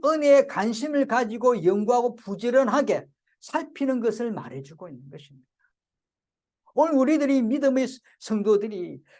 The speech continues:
영구하고 부지런히 살펴서 관심을 가져서 이 시대에 무관심하는 영-,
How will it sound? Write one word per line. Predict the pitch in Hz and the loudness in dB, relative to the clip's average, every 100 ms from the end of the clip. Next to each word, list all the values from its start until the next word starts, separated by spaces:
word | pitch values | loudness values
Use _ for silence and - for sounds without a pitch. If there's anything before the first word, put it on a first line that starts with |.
| _ 165 | _ 4
영구하고 | 208 220 262 269 277 | 4 6 4 4 0
부지런히 | - 180 226 262 320 | -8 -2 0 0 0
살펴서 | - 277 285 262 - 160 190 135 _ _ _ | -2 -6 -4 -8 -6 -8 -8 -12 _ _ _
관심을 | - 196 214 320 302 302 | -2 0 0 -2 -2 0
가져서 | 226 285 269 - 165 175 143 - - | -2 -2 -4 -6 -10 -10 -12 -18 -4
이 | 294 302 | 2 2
시대에 | 285 262 269 | 2 4 4
무관심하는 | 185 190 240 226 254 240 262 240 | 4 2 2 2 2 2 2 0
영-, | 214 | -2